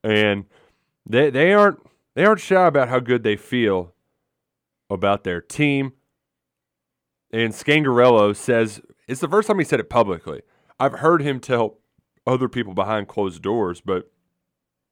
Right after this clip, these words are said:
just how high he is on Will Levis. He's been telling N F L media and some of his G M friends about how talented he is because he said, quote, "I personally felt like compared to the last two drafts, he's as good as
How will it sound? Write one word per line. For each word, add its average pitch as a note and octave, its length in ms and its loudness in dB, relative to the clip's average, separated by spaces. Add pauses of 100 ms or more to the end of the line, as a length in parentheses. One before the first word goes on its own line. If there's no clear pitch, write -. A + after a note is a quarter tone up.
(1300)
just E3 180 0
how D3 260 2
high B2+ 280 0
he C3+ 120 -4
is B2+ 160 -4
on A2+ 320 -2
Will A#2 180 2
Levis. A#2 420 -4 (380)
He's E3+ 220 0
been E3 160 0
telling B2 380 0
N A2 80 -2
F A#2 160 -2
L A2 100 0
media G2+ 500 -2
and G2+ 160 -10
some A2+ 160 -8
of G#2+ 140 -6
his F#2+ 180 -8
G G#2+ 240 -8
M A2+ 120 -8
friends F2+ 320 -10
about F2 300 -6
how F#2 100 -6
talented C#3 480 -2
he F2+ 160 -6
is F2+ 180 -8 (760)
because A#2+ 340 0
he A#2 80 -8
said, A#2+ 300 0 (240)
quote, D#3 280 4 (160)
"I E3+ 80 4
personally B3+ 420 4
felt F#3+ 220 4
like E3+ 180 4
compared D#3+ 300 0
to D#3+ 60 0
the C3+ 60 0
last C3 280 2
two E3+ 220 0
drafts, A2+ 440 2 (120)
he's A3+ 240 2
as C#3+ 140 0
good C#3+ 200 4
as C3 160 0